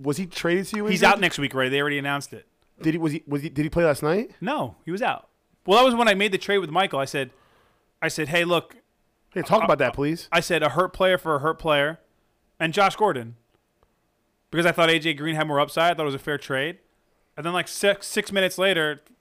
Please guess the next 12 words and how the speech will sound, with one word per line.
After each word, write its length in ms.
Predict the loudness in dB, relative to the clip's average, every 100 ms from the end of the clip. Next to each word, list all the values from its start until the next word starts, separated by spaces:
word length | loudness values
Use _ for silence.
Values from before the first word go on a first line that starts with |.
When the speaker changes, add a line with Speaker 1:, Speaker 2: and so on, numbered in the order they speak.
| _ _ -4
Speaker 2:
A 100 | 0
J 120 | 2
Green's 240 | 2 0 2
out 120 | 2
indefinitely. 640 | 2 0 0 -6 -10 -12 -18 _ _ _ _ _ _
But 80 | -2
then 140 | 0 2
it, 220 | -2 -4
but 100 | -2
then 100 | 0
Brandon 220 | 2 0
Cooks 240 | 0 -2